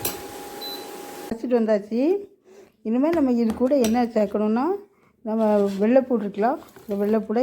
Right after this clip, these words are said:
இதில் போடணும். வறுத்து வச்சுருக்கோம்னா வெள்ளைப்பூடு, அது கூட வறுத்தோம்னா அந்த வெள்ளைப்பூடு, வறுத்த வெள்ளைப்பூடு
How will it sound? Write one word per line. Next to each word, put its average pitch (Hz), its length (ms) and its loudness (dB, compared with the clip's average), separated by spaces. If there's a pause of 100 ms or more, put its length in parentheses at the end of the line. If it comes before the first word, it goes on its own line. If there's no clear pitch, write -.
இதில் 208 320 2
போடணும். 180 400 -2 (1160)
வறுத்து 214 260 2
வச்சுருக்கோம்னா 262 500 4
வெள்ளைப்பூடு, 220 460 2
அது 185 180 2
கூட 202 160 -4
வறுத்தோம்னா 247 540 0
அந்த 202 180 0
வெள்ளைப்பூடு, 156 340 -4 (1300)
வறுத்த 220 320 2
வெள்ளைப்பூடு 214 360 0